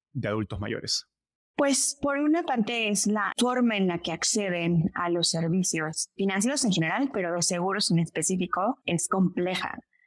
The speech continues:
Speaker 2: El lenguaje que usamos, personas que nos dedicamos a temas de seguros,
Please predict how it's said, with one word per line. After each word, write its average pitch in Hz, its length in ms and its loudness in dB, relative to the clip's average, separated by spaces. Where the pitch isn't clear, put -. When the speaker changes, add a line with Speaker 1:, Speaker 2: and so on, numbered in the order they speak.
Speaker 2:
El 190 200 4
lenguaje 208 640 2
que 196 140 0
usamos, 180 880 0
personas 180 420 0
que 185 80 -2
nos 160 160 0
dedicamos 170 800 -4
a 165 540 0
temas 185 420 0
de 160 240 -4
seguros, 160 640 -2